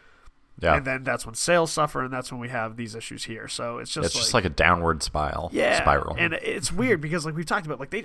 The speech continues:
Speaker 2: it just doesn't seem like they mesh, you know? It, it's like at some point you hope that Blizzard is able to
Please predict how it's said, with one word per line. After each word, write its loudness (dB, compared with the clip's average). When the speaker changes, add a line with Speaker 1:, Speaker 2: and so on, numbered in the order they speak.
Speaker 2:
it -6
just -6
doesn't -6
seem -6
like -6
they -14
mesh, -8
you -6
know? 2
It, -6
it's -6
like -2
at -6
some -6
point -6
you -6
hope -4
that -10
Blizzard -8
is -12
able -8
to -10